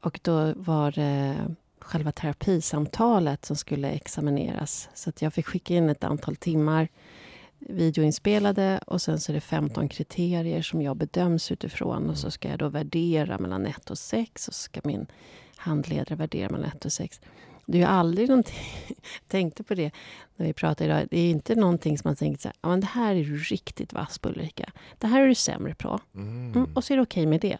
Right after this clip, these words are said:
Speaker 1: Nej, så är det ju såklart
Speaker 2: Nej.
Speaker 1: inte. Utan, "Ja, det här är du bra på, det här är du sämre på. Hur ska du göra för att bli bättre på det här?" Det är he-,
Speaker 2: Ah.
Speaker 1: det handlar hela tiden, och så
Speaker 2: Just det.
Speaker 1: är det ju väldigt mycket i
Speaker 2: Mm.
Speaker 1: yrkeslivet.
Speaker 2: Ja.
Speaker 1: Att jag,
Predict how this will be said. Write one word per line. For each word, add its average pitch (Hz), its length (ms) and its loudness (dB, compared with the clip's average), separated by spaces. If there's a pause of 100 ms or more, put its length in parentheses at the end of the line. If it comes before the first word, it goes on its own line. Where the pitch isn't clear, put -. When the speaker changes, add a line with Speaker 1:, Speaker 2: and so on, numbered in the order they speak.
(100)
Speaker 1:
Nej, 170 520 2
så - 180 0
är 156 120 6
det 123 40 0
ju - 60 -6
såklart - 380 -8
Speaker 2:
Nej. 180 100 -2
Speaker 1:
inte. - 160 -2
Utan, 156 300 0 (360)
"Ja, 175 80 -4
det 170 180 2
här 233 320 4
är 233 120 2
du 214 220 6 (320)
bra 151 260 4
på, 151 360 0
det 160 100 -2
här 143 180 0
är - 40 2
du 147 60 0
sämre - 320 -2
på. - 140 -4
Hur 247 200 6
ska - 200 0
du 226 80 6
göra 226 240 6
för - 100 -6
att - 20 2
bli 214 100 4
bättre - 320 -2
på 214 80 0
det 208 60 4
här?" 214 420 0
Det - 80 -6
är 185 40 4
he-, 190 180 6 (140)
Speaker 2:
Ah. - 20 0
Speaker 1:
det 180 120 6
handlar 196 260 8
hela 214 380 6
tiden, 156 280 0
och 190 80 -2
så 208 120 4
Speaker 2:
Just 254 160 6
det. 285 60 6
Speaker 1:
är 302 60 4
det 320 60 6
ju 302 100 6
väldigt 185 340 4
mycket 135 340 0
i 147 240 4
Speaker 2:
Mm. 98 60 -2 (380)
Speaker 1:
yrkeslivet. 147 1200 0 (160)
Speaker 2:
Ja. 80 300 2
Speaker 1:
Att 175 140 -2
jag, 165 180 0